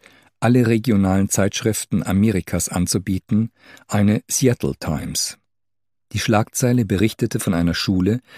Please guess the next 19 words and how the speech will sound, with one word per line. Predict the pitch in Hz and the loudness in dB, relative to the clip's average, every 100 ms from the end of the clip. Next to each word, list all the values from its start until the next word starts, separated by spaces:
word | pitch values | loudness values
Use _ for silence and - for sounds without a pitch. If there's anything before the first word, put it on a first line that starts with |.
| - - - | -20 -16 -2
deren | 110 98 | 0 2
Leitung | 90 98 - 127 | 2 0 0 0
soeben | 95 95 117 117 117 - | 0 0 0 0 0 0
ein | 98 | -2
Reformpaket | 95 - 107 98 - - - 90 | -2 -2 0 0 -2 -4 -6 -4
verabschiedet | - - - - 82 - - | -4 -6 -6 -6 -6 -8 -6
hatte. | 78 - 73 - _ _ _ _ _ _ _ | -6 -6 -10 -12 _ _ _ _ _ _ _
Langsam | 107 107 117 - 120 127 | 0 2 2 0 0 0
schweifte | - 95 104 - | 0 0 0 0
mein | 98 87 85 | 0 0 0
Blick | 104 - - | -2 -4 -6
über | 87 | -4
die | 82 - | -4 -2
unterschiedlichen | 120 - 101 110 104 101 170 | -2 0 -2 -2 -2 -2 -2
Aufmacher | - 101 107 104 98 - | 0 -2 2 0 2 -2
der | 92 90 | -2 0
anderen | 104 107 90 85 87 | 2 2 2 0 2
regionalen | 85 82 87 85 82 90 | 0 0 0 2 2 0
Zeitungen, | - 95 92 107 101 | 0 -2 0 0 0